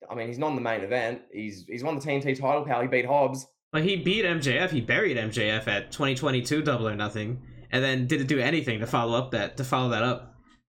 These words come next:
Speaker 2: Didn't do anything of significance, I should say. Like, he just had a couple of matches on, like, Elevation. Once in a while, had matches on Dynamite, and then became T N T champion, like, ten months later. So,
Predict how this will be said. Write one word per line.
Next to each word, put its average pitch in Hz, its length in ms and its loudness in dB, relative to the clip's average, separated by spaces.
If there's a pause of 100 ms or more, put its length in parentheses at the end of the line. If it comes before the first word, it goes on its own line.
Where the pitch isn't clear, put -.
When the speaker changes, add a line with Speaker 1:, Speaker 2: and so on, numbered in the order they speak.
(840)
Speaker 2:
Didn't 175 140 2
do 175 60 4
anything 165 260 2
of 131 100 0
significance, 120 640 0
I 101 60 0
should 98 180 -8
say. 101 240 -2
Like, 101 240 -6 (320)
he 113 240 -4 (360)
just - 280 -6 (460)
had 123 160 0
a 120 40 0
couple 123 220 -2
of 113 60 -2
matches 117 360 0
on, 117 80 0
like, 110 160 -2
Elevation. 117 720 0 (600)
Once 131 200 0
in 139 80 2
a - 20 4
while, 123 220 2
had 120 140 0
matches 123 300 2
on 123 120 2
Dynamite, 117 460 0
and 110 80 -2
then 113 80 -2
became 123 300 0
T 127 160 0
N 123 40 -2
T 123 120 2
champion, 117 420 0
like, 104 140 -6
ten 113 180 -2
months 104 200 -6
later. 107 360 -2 (720)
So, 95 220 -6